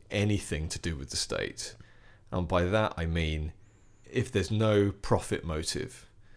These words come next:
then, yeah, if, if your, if your job is, is secure and you're just gonna get paid, then you're gonna take your, your work in a different kind of direction than you would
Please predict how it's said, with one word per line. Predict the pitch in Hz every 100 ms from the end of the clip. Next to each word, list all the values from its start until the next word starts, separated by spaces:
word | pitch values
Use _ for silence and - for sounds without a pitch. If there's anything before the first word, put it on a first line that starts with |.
| - - -
then, | 104 90 82 80 87 - - - - -
yeah, | 117 110
if, | 131 127
if | 135 -
your, | 160 147 135 - - -
if | -
your | 139 127
job | - 151 135
is, | 123 - - - - -
is | 127 104
secure | - - - 113 90 76 78 - -
and | - 98
you're | 92
just | 87 113
gonna | 131 117
get | 107 -
paid, | - 80 69 64 - - - -
then | - 110
you're | 127
gonna | 131 139 123 123 - -
take | - 147 165 -
your, | 131 107 - - - -
your | 113 98
work | 104 92 92 - - - - -
in | 113
a |
different | 113 135 127 -
kind | - 131 120
of | 110
direction | 107 98 113 - - - 107 - - - - - - - -
than | 135
you | 135 127
would | 127 95 98